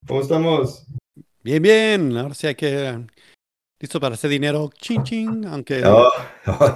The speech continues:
Speaker 2: voy a
Speaker 1: yeah.
Speaker 2: ser, ah, sincero para los escuchantes. Ah, ha habido dos semanas de no, no dinero. So, no, que, hay que, voy a ma-, voy a mantener esta conversación real, ¿no?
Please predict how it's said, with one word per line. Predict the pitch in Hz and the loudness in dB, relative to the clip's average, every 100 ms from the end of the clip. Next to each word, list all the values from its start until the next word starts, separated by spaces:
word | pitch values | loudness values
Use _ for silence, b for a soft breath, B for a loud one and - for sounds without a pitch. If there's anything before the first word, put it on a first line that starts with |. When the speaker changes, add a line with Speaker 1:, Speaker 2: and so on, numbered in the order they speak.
| - | 2
Speaker 2:
voy | 175 | 2
a | |
Speaker 1:
yeah. | 170 | 4
Speaker 2:
ser, | 190 180 | 4 4
ah, | 170 170 160 160 | 4 6 6 4
sincero | 139 165 143 170 156 | 2 -2 0 2 2
para | 147 135 | 0 0
los | 135 - | -2 -4
escuchantes. | 127 135 110 131 120 127 110 | -6 -6 -4 -4 -4 -8 -4
Ah, | 123 120 120 120 120 117 | -2 0 0 0 -2 -2
ha | 131 139 139 | -4 -4 -2
habido | 127 139 135 | -2 -2 -2
dos | 139 - | -4 -4
semanas | 135 139 135 | -4 -4 -2
de | 120 | -4
no, | 117 | -4
no | 120 120 120 | -4 -2 -2
dinero. | 113 110 101 107 110 113 | -4 -8 -12 -16 -18 -18
So, | 110 104 101 98 113 - - | -14 -12 -12 -16 -20 -20 -16
no, | - 107 | -14 -14
que, | - - | -16 -20
hay | 117 | -16
que, | 107 110 - | -14 -14 -16
voy | 147 131 120 | -12 -8 -6
a | |
ma-, | 123 123 - | -6 -8 -4
voy | 143 | -2
a | 147 | 0
mantener | 135 135 139 | -2 -4 -4
esta | 135 - 135 | -6 -6 -8
conversación | 131 120 - 107 135 117 | -4 -6 -6 -2 -2 0
real, | 117 107 107 | 0 0 -4
¿no? | 107 117 | -10 -16